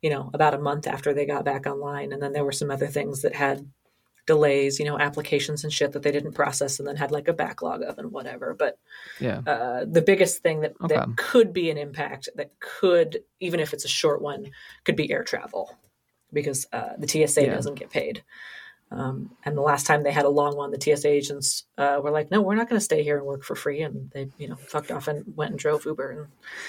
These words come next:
Speaker 1: and whatever
Speaker 2: Yeah, I
Speaker 1: bits
Speaker 2: mean,
Speaker 1: and
Speaker 2: there was a
Speaker 1: paperwork.
Speaker 2: whole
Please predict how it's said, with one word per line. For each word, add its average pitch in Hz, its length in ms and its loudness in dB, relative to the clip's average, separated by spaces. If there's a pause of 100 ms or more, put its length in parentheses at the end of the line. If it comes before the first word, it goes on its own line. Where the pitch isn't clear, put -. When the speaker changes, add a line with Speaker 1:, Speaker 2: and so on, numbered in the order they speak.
(300)
Speaker 1:
and 135 340 -2
whatever 147 380 4 (200)
Speaker 2:
Yeah, 170 140 8
I - 40 10
Speaker 1:
bits 151 60 4
Speaker 2:
mean, 151 80 6
Speaker 1:
and 147 40 6
Speaker 2:
there 147 80 8
was 139 100 6
a 135 40 10
Speaker 1:
paperwork. 113 180 6
Speaker 2:
whole 120 260 6